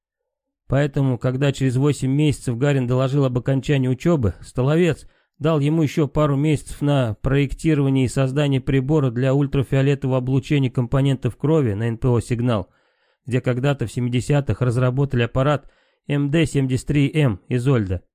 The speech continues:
В качестве прототипа Гарин взял французскую модель Lumisan четыре тысячи компании Comtron Техномет, заменив пакеты четыре литра, используемые французами, двухлитровыми, и лампы взял не Philips, а отечественные из Саранска,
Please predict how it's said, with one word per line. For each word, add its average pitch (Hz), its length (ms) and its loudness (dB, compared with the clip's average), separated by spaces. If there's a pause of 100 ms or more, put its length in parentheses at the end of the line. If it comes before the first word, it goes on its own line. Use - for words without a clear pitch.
(360)
В - 80 -20
качестве 165 380 -4
прототипа 160 600 -2
Гарин 156 300 0
взял 151 240 0
французскую 147 600 -2
модель 151 460 2 (220)
Lumisan 156 640 0
четыре 151 380 0
тысячи - 560 -2 (1080)
компании 139 580 0
Comtron 135 460 0
Техномет, 131 580 0 (400)
заменив 160 440 0
пакеты 151 520 -2
четыре 151 420 -2
литра, 160 360 0
используемые 127 520 0
французами, 127 640 -2
двухлитровыми, 160 840 0
и 135 40 0
лампы 165 400 0
взял 127 420 0 (240)
не 151 100 -2
Philips, 175 460 -2
а 139 100 -2
отечественные 139 640 -2
из 107 100 -4
Саранска, 147 640 -2